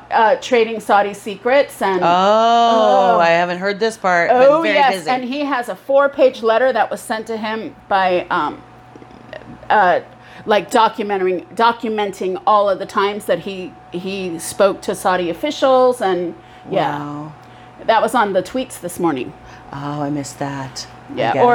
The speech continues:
Speaker 2: guess.
Speaker 1: y-, a couple days ago, maybe.
Speaker 2: Yeah.
Speaker 1: Um, and then, uh, there is no place for political violence in America, period, none ever.
Speaker 2: Period. Yeah.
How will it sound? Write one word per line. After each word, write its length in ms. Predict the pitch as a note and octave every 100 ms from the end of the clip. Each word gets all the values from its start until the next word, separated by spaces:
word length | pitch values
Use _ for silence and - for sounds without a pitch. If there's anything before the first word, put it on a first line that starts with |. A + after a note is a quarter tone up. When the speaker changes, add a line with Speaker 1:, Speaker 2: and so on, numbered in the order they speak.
| A3
Speaker 2:
guess. 140 | F3 - - -
Speaker 1:
y-, 200 | A#3+ -
a 80 | -
couple 260 | B3+ A#3
days 220 | G#3+ G#3+ F#3+
ago, 280 | E3+ D3+ F3 -
maybe. 160 | E3+ E3
Speaker 2:
Yeah. 220 | D3 C#3+ - - - - - -
Speaker 1:
Um, 340 | C4+ C4+ C4 -
and 200 | C4 C4+
then, 480 | C4 C4 C4 B3+ B3+ -
uh, 340 | A3+ A3+ A3 F#3
there 160 | B3 B3
is 120 | A#3+
no 280 | A#3+ C4 C#4+
place 400 | C#4 C#4 B3+ B3+
for 100 | A#3+
political 500 | - A3+ A3+ A3 A3+
violence 540 | G3+ F#3+ F#3+ F3+ F3+
in 100 | G3+
America, 800 | F#3+ G3+ G#3+ A3+ A3 A#3 A3+ B3 - - - -
period, 720 | - G4+ D#4 C4 A#3+ A#3+ A#3+ -
none 480 | G#3+ A3+ A3+ A3+ A3 - -
ever. 420 | G#3+ E3+ C#3+ - - - -
Speaker 2:
Period. 420 | E3+ D#3 C#3+ - - - - -
Yeah. 240 | D3+ D3